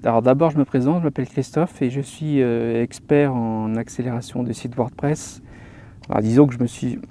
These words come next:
je me spécialise dans cette, dans ce domaine, euh, avec une compétence de base qui est celle de l'administration système, euh, pour les hébergements web et Linux.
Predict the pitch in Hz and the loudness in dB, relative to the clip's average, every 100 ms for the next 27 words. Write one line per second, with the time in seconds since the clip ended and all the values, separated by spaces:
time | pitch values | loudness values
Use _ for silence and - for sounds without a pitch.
0 | - - 117 123 120 - 151 143 147 143 | -20 -12 -2 -2 -2 -4 0 2 2 2
1 | 139 123 - 123 - - 113 110 117 - | 0 -2 -2 -4 -4 -4 -2 -2 -4 -2
2 | 120 123 170 190 - - - - - 117 | 2 4 4 0 -2 -16 -20 -20 -6 -2
3 | 117 113 113 113 - 117 147 - 120 117 | 0 0 0 -2 2 4 2 2 2 2
4 | 113 110 117 120 135 131 127 120 147 160 | -2 -4 -2 -2 0 0 0 2 2 2
5 | - - 117 - 147 147 113 113 117 117 | -2 -6 -6 -2 -2 0 0 -2 -2 -4
6 | - 120 - 131 131 131 135 127 127 - | -4 -8 -6 -4 -2 0 -4 -6 -12 -4
7 | 135 143 151 143 - - - - - 101 | 0 0 -2 -8 -20 -20 -20 -8 -6 -4
8 | 117 117 110 113 120 117 117 123 123 123 | -2 -2 0 -2 -2 -4 -2 -2 0 -2
9 | 120 117 127 135 120 110 110 107 113 127 | -2 0 0 2 0 0 -2 -4 0 0
10 | 170 - | -2 -6